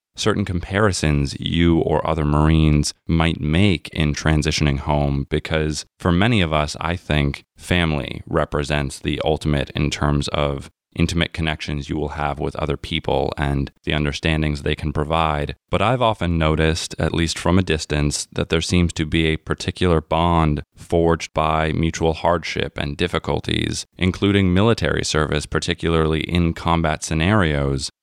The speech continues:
And so I'd really love to hear how you felt that bond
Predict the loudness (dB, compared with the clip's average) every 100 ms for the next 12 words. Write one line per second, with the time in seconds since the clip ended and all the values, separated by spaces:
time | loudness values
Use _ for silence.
0 | 0 2 2 2 4 4 2 -2 -2 0
1 | 2 2 2 -2 -4 -8 -2 0 2 0
2 | -2 _ 0 0 2 0 0 -2 -2 -2
3 | -4 -4 -4 -2 2 2 4 2 -2